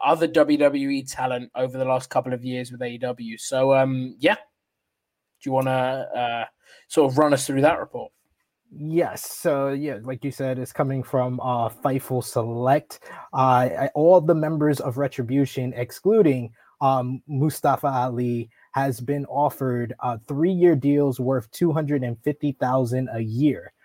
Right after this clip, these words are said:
Speaker 2: Uh, Fightful said it has learned the details on new contract offers to members of Retribution.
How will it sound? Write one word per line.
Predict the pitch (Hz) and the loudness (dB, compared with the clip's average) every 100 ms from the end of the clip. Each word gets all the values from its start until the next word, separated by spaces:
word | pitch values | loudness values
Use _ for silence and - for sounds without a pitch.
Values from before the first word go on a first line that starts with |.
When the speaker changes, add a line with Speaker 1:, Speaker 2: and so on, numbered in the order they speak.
| - - | -20 -6
Speaker 2:
Uh, | 131 127 | 2 4
Fightful | 117 151 147 151 147 | 4 2 2 2 0
said | - 143 135 | 2 2 2
it | - | -2
has | 127 131 143 | -4 -4 -4
learned | 147 | -2
the | 135 | -2
details | 135 139 147 139 | 0 0 0 0
on | 127 117 | 0 0
new | 127 | 0
contract | 131 135 135 131 127 | 0 -2 0 0 0
offers | 135 127 - 131 - | 2 2 2 -4 -2
to | 117 | -4
members | 120 123 127 117 | -2 -2 -2 -2
of | 113 | -4
Retribution. | 123 - 107 123 131 156 | -4 -6 -4 -2 -2 -2